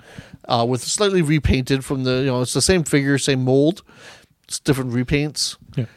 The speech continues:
Speaker 1: So that way, if you didn't get the Build-A-Figure, then maybe you can pick it up this way. They did that with, uh,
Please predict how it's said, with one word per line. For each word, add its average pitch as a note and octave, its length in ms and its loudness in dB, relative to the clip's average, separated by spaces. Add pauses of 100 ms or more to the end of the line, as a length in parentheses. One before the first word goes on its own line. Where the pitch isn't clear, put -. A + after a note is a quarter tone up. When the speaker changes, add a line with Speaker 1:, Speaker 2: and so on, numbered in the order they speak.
(180)
Speaker 1:
So - 200 -2
that B2 100 4
way, B2 120 2
if - 120 -6
you B2 60 -8
didn't D3+ 260 0
get C3 160 -2
the - 80 -8
Build-A-Figure, D3 840 4
then B2 280 0
maybe A#2+ 220 -2
you A#2+ 100 -6
can - 120 -12
pick B2 120 -8
it A#2+ 60 -6
up G#2 100 -10
this - 240 -4
way. C3 320 2 (400)
They B2 80 2
did C#3 240 -2
that B2 160 0
with, B2 420 -8
uh, B2+ 40 -2